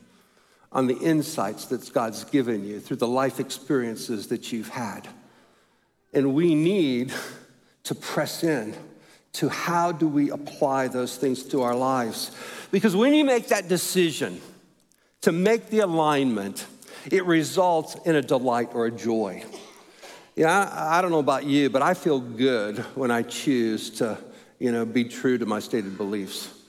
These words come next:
when my behavior begins to match my beliefs. And most of the time when I need to make an adjustment, it's because that's not necessarily true.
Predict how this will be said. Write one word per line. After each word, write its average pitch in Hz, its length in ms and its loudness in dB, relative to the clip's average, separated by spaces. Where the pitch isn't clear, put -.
when 123 120 0
my 117 120 2
behavior 120 500 2
begins 110 380 -4
to - 80 -6
match 107 360 -4
my 104 120 -4
beliefs. 104 500 -2
And 120 140 2
most 160 200 2
of - 60 -14
the 139 80 -4
time 127 240 0
when 120 80 -2
I 117 60 0
need 123 180 2
to 117 60 -4
make 117 180 0
an 113 80 -2
adjustment, 113 640 0
it's - 120 -8
because 120 520 -2
that's 107 260 -6
not 123 200 -4
necessarily 107 640 -6
true. - 460 -8